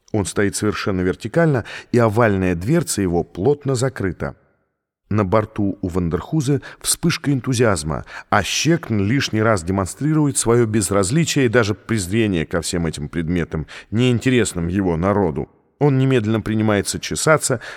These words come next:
повернувшись к стакану задом. Я обхожу стакан кругом, потом берусь двумя пальцами за выступ на овальной дверце и заглядываю внутрь. Одного взгляда мне вполне достаточно.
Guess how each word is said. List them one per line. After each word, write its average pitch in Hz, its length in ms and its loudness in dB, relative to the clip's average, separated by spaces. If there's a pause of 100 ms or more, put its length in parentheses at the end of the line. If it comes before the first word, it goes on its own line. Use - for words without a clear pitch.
повернувшись 117 680 0
к - 60 -10
стакану 101 560 0
задом. 82 520 -2 (760)
Я 123 240 4
обхожу 127 540 0
стакан 101 400 -2
кругом, 95 500 -2 (260)
потом 123 380 0
берусь 120 340 2
двумя 98 300 -2
пальцами 95 480 -2
за 92 160 0
выступ 95 420 -4
на 92 100 -2
овальной 85 360 -2
дверце 127 460 -2 (260)
и - 260 -2
заглядываю 113 640 0
внутрь. 98 440 -2 (520)
Одного 110 420 2
взгляда 98 520 0
мне 80 160 -2
вполне 87 320 -2
достаточно. 80 720 -6